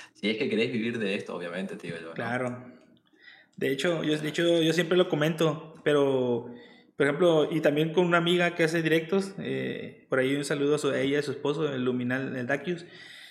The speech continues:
Speaker 2: O sea, yo hablaba con ella y decía que para hacer un stream, un stream, por ejemplo,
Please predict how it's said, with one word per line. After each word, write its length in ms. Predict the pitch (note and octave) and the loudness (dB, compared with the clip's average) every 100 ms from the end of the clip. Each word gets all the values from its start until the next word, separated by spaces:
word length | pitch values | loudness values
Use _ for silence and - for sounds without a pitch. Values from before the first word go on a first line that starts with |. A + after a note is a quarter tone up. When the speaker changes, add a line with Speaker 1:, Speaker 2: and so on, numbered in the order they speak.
| - | -16
Speaker 2:
O 60 | - | -2
sea, 280 | E3 E3 D#3+ | 2 4 4
yo 220 | C#3+ E3 | 4 4
hablaba 300 | F#3 F3+ G3 | 6 4 2
con 140 | F#3+ D#3 | 0 0
ella 160 | E3 | 2
y 80 | F#3 | 2
decía 240 | D#3 E3+ E3+ | 2 0 0
que 460 | E3 C#3+ D#3 - - | 0 -2 -6 -8 0
para 140 | C#3+ | 2
hacer 160 | C#3 F3+ | 2 2
un 160 | A#3+ | 2
stream, 420 | - - G#3 C4 F#3 | 0 0 0 2 0
un 140 | G3+ | 0
stream, 400 | G3+ - A#3 D4+ | 0 -2 -2 0
por 100 | C#4 | 0
ejemplo, 560 | G#3+ G#3+ A3+ G#3 E3 D#3 | 0 2 4 4 2 0